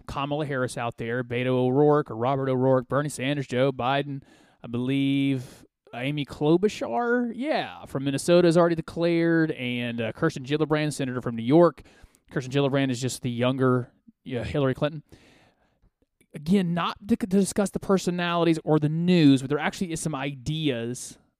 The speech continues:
Uh, there's something to, to recognize behind who's running and some of what's happened already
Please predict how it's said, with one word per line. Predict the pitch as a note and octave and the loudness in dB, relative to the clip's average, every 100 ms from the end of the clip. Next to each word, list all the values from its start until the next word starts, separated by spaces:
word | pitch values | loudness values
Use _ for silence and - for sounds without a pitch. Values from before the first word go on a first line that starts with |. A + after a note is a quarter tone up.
| - | -14
Uh, | C3+ - | -12 -8
there's | D#3+ D#3+ | -2 0
something | - C4+ | 2 2
to, | A#3 F3 | 4 2
to | D#3 D#3 | 2 2
recognize | D#3 F3+ F3+ D3+ B2 A2 A2 | 4 4 4 -2 -4 -6 -6
behind | - - D#3 C#3+ | -8 -6 -6 0
who's | D#3 D3 | 2 4
running | C#3 C#3+ C3+ | 4 2 2
and | B2+ | -2
some | B2 C3+ | -4 -4
of | A#2+ | -2
what's | B2 | -4
happened | - A#2+ B2 | -4 -6 -2
already | A2+ A#2 C#3 B2 | 0 2 2 0